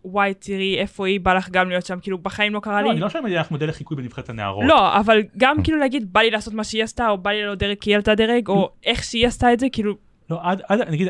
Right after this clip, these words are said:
Speaker 2: עד שנמרוד, אה, הגיע עם נבחרת הנערות, לא, אני בכוונה אומר, לא, אני לא נותן קרדיט לנמרוד, שוב, היו שם שחקניות סופר מוכשרות, עם אופ-, אופיר בנט וטל יעקב, ועדן פורט, וד-, רבר וכולי, אה, ואחריות ששון, לא, לא נפרוט אחת כל השמות, אבל היו שם סגל מאוד מאוד מוכשר,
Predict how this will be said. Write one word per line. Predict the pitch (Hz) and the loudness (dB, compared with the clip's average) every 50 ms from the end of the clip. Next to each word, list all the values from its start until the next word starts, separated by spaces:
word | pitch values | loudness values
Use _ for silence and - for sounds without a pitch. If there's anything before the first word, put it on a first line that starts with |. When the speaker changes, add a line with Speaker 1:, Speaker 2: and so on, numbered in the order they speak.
| - | -2
Speaker 2:
עד | 190 175 | -2 -2
שנמרוד, | - 269 233 175 135 120 110 123 165 170 135 | 0 0 0 2 2 2 4 4 4 2 2
אה, | 127 127 143 127 104 87 - - - - | -2 -6 -6 -8 -10 -12 -14 -10 -6 -6
הגיע | 110 98 110 123 147 143 | -4 -2 0 2 2 4
עם | 131 110 | 2 2
נבחרת | 107 104 - - 135 135 - | 0 -4 -4 -4 -2 -2 -2
הנערות, | - 113 101 101 104 139 143 - | 0 0 0 0 0 0 0 -2
לא, | 113 | -2
אני | 110 104 | -4 -4
בכוונה | 101 123 170 165 143 104 95 - 107 110 123 127 | -6 -8 -10 -10 -10 -10 -10 -6 -4 -2 -2 -2
אומר, | 123 156 123 117 127 | -2 -4 -4 -6 -6
לא, | 127 135 | -6 -6
אני | 110 107 | -6 -4
לא | 113 | -4
נותן | 131 151 - 151 127 - 113 - | -4 -2 -2 -4 -4 -4 -6 -8
קרדיט | - 120 113 120 98 | -6 -4 -4 -4 -4
לנמרוד, | 107 95 95 95 92 110 113 92 - | -4 -6 -6 -6 -4 -4 -4 -6 -6
שוב, | - - 123 110 95 - _ _ _ _ _ _ _ - | -4 -2 -2 -2 -2 -6 _ _ _ _ _ _ _ 0
היו | 117 113 123 | 2 2 4
שם | - 151 131 | 2 2 0
שחקניות | - - - 123 117 113 | 0 0 2 2 2 2
סופר | - - 143 135 120 127 110 | 2 2 2 2 2 2 0
מוכשרות, | 107 101 - - 113 98 98 110 110 101 95 90 - | 0 -2 -4 -2 -2 0 2 2 2 2 0 -2 -4
עם | 104 98 | -8 -8
אופ-, | 95 90 85 127 101 | -8 -8 -8 -8 -8
אופיר | 95 95 - 117 98 | -8 -6 -4 -4 -2
בנט | 98 101 98 98 98 - | 2 2 2 2 0 -2
וטל | 92 - 104 98 | -2 -2 -2 0
יעקב, | 98 95 95 90 127 113 104 95 | 0 -2 0 2 4 4 4 2
ועדן | 95 98 98 104 101 92 | 0 -2 -2 -2 -2 -2
פורט, | - 104 101 120 135 - - | -2 -2 0 0 0 0 -2
וד-, | 107 101 104 98 - - - - _ - | -6 -6 -8 -8 -10 -12 -20 -12 _ 2
רבר | 113 127 127 139 156 131 110 | 2 2 4 4 2 0 0
וכולי, | 113 - 127 113 117 160 196 - _ - _ _ _ _ - | -2 0 2 2 4 2 2 -2 _ -20 _ _ _ _ -2
אה, | 110 104 104 104 104 101 | 0 2 2 2 2 0
ואחריות | 101 98 - 110 101 | 0 0 0 -2 -2
ששון, | - - - 165 160 | -2 -2 -2 -2 0
לא, | 156 147 160 151 135 | 0 0 0 2 2
לא | 131 135 | 2 0
נפרוט | 151 - - 110 | 0 0 -4 -6
אחת | - - 107 | -8 -4 0
כל | - 120 | 0 2
השמות, | 104 - 117 98 98 - | 2 2 0 -2 -2 -2
אבל | 107 107 107 | 0 0 2
היו | 131 | 2
שם | 127 175 156 | 2 0 0
סגל | 156 - 147 131 143 | -2 -2 -2 0 0
מאוד | 127 117 120 131 | 2 2 2 2
מאוד | 131 120 | 0 0
מוכשר, | 117 107 - - 135 135 185 | -2 -4 -2 0 2 2 2